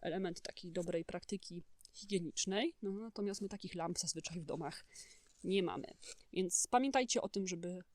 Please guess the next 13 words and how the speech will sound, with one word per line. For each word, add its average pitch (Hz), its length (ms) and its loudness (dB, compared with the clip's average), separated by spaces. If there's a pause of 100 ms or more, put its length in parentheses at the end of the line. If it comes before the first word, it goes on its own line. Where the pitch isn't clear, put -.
(160)
jajka 202 580 4 (280)
trzymać 180 420 2
w - 60 -10
osobnej 185 440 2
półce. 196 500 -2 (120)
Nie 208 120 2
bez 202 140 -4
powodu 170 320 -4
jest 156 180 -2
osobna 156 320 0
półka 160 340 -8
w - 80 -14
lodówkach 170 540 -8